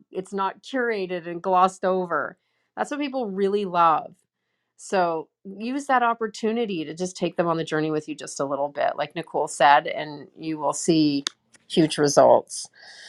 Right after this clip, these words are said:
It does take consistency, though, like everything. It may not happen right away because you have to give people a chance to know that they can rely on you being there.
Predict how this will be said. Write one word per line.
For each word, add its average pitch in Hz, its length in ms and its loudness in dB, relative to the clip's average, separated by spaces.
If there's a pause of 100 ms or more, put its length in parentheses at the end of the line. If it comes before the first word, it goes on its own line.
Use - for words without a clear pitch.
(600)
It 233 100 8
does 233 200 8
take 190 240 -8
consistency, 151 640 -10
though, 143 300 2 (260)
like 180 200 4
everything. 147 600 -4 (500)
It 214 100 0
may 208 140 4
not 180 200 2
happen 175 320 -2
right 165 200 -4
away 156 320 -4
because 185 280 -10
you 185 80 -2
have 175 220 -6
to 185 100 -10
give 165 240 -8
people 180 300 -6
a 160 80 0
chance - 560 0
to 156 340 6 (180)
know 196 460 8
that 160 240 2 (360)
they 180 220 -4
can 190 180 -8
rely 170 280 2
on 160 100 -6
you 160 80 -12
being 190 260 -4
there. 139 300 -12